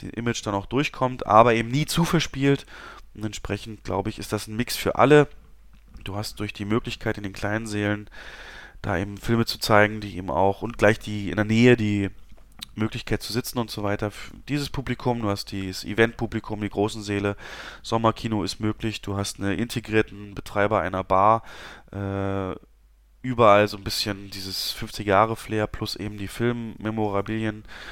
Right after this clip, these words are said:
Ja, und idealerweise auch noch eine V-R-Lounge, da bin ich mir noch nicht sicher, ob das wirklich sein muss, ähm, um da dann V R nach dem Film zu spielen, weißt du, ich guck John Wick, bin danach selber John Wick,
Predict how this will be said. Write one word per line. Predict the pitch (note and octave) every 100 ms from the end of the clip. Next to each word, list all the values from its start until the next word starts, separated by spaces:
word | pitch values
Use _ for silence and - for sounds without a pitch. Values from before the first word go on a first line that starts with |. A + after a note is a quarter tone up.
| - - - - - -
Ja, | E3+ B2+
und | G2 A#2 A2 - A2
idealerweise | A#2+ A2+ G#2+ G#2 G#2 G2+
auch | G#2
noch | A2
eine | G#2
V-R-Lounge, | G#2 G2+ E2+ A#2 A#2+ A#2 B2 -
da |
bin | G#2+ G#2
ich |
mir | G#2
noch | G2
nicht | G2
sicher, | B2 B2 G#2+
ob | -
das | G#2+ G#2+
wirklich | G#2+ G#2
sein | - G2 A2
muss, | A2 - -
ähm, | F#2+ G2+ G2+ G2+ - - -
um | G2
da | G2 G2
dann | G2
V | G2+
R | D#2 G2 A2+
nach | A2
dem | A2
Film | - G#2+
zu | -
spielen, | G#2 - G#2+ A2
weißt | G2 -
du, |
ich | -
guck | - -
John | A2 G#2
Wick, | A#2
bin | - G#2
danach | G2 G2+
selber | G2+ G#2
John | G#2 G#2
Wick, | G#2